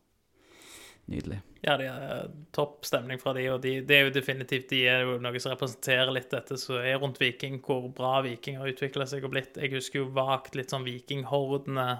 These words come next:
Speaker 2: fra når jeg fulgte veldig og var mye ofte på stadion når jeg var liten, men du hadde ikke noe tilhørighet og tilknytning, mens Felt O virker jo som det er liksom en sånn veldig folkelig gjeng som inviterer folk til å være med på dette her, da, og vil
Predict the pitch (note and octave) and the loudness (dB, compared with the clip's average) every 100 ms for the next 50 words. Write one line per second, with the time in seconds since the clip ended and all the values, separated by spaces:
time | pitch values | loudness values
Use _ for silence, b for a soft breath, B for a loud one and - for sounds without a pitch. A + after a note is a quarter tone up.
0 | D#3 - - B2+ B2 C3 C3 C#3 - C#3 | -8 -12 -2 0 0 -4 -6 -10 2 2
1 | C3 - - - C#3 - C3+ A#2+ B2+ C3 | 2 -4 -18 -8 -6 -4 -6 -4 -4 -4
2 | C3 B2 B2+ B2 B2+ - C#3 - B2+ C3+ | -4 -4 -6 -6 -6 -6 -8 -6 -6 -6
3 | B2+ B2+ B2 A#2+ - C#3+ C#3+ C#3+ B B | -4 -2 -2 -4 -4 -4 -4 -6 B B
4 | B B C#3 C3 C3 B2+ D3 C3 D3 B2 | B B 0 2 2 2 -2 -4 -2 0
5 | C3+ C3+ C3+ C3 - B2+ - C#3+ C#3+ C3+ | 2 2 0 -2 -4 -4 0 -2 -2 -6
6 | B2+ - B2+ C3 C3 B2 - C3+ C3+ C3+ | -4 -2 -2 -2 -4 -6 -8 -10 -8 -8
7 | C3+ C3 C3 C3+ C3 C3 B2+ B2+ B2+ C3 | -8 -8 -8 -8 -8 -8 -8 -6 -4 -4
8 | - C#3+ A#2 - D3 C3 C3 B2+ C3+ C3+ | 0 0 0 -2 0 4 2 2 -2 -4
9 | C3 C3+ B2+ - C3 C3+ C3 B2+ - - | -6 -6 -6 -4 -2 -2 -2 -2 0 2
10 | B2+ B2+ C3 B2+ C3+ C#3 C#3+ C#3 - C#3+ | 4 6 4 4 -4 -6 -4 -4 0 2
11 | C3+ C#3 C#3 C#3 B B B - D3 C#3 | 2 2 0 -2 B B B 2 4 6
12 | C3+ C3+ C3 C3 | 4 2 2 2